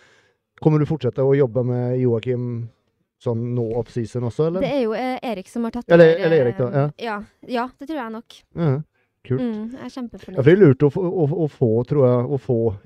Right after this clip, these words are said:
Speaker 1: just off-season-tid nå, for det, det er da den store forandringen skjer.
Speaker 2: Mm.
Speaker 1: Det er jo ikke i preppen, så å si.
Speaker 2: Nope.
Speaker 1: Så
Speaker 2: Eller,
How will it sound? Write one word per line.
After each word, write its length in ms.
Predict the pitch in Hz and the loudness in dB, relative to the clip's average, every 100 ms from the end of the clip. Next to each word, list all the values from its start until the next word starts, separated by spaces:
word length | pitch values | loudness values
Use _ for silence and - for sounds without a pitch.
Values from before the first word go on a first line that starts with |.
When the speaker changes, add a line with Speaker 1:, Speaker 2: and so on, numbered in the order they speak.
| 143 | -2
Speaker 1:
just 220 | 120 - | -2 -2
off-season-tid 680 | 131 - 131 107 117 117 123 | -8 -4 -4 -4 -6 -4 -2
nå, 120 | 135 | 0
for 80 | 147 | 0
det, 240 | 165 135 - _ _ _ _ _ _ _ | -2 -8 -20 _ _ _ _ _ _ _
det 240 | - 147 156 | -2 2 4
er 20 | |
da 280 | 139 120 139 | 4 4 2
den 300 | 175 160 165 | 0 -2 -2
store 380 | 156 202 139 120 | -2 0 2 2
forandringen 760 | 123 135 113 117 120 123 123 120 | 2 0 -2 -2 -2 0 -2 -4
skjer. 460 | 113 - 127 180 113 | -6 -2 -2 -2 -4
Speaker 2:
Mm. 440 | 254 233 196 202 - | -4 -4 -6 -10 -6
Speaker 1:
Det 100 | 131 | -2
er 80 | 135 | -2
jo 20 | |
ikke 180 | 135 135 117 | -2 -4 -4
i 40 | |
preppen, 400 | 107 107 - 104 | -4 -6 -4 -6
så 100 | 107 | -4
å 40 | 104 | -6
si. 160 | 139 139 _ _ _ | -8 -12 _ _ _
Speaker 2:
Nope. 360 | 190 185 _ _ 226 214 _ | -20 -20 _ _ -18 -18 _
Speaker 1:
Så 80 | 139 | -10
Speaker 2:
Eller, 180 | 226 | -4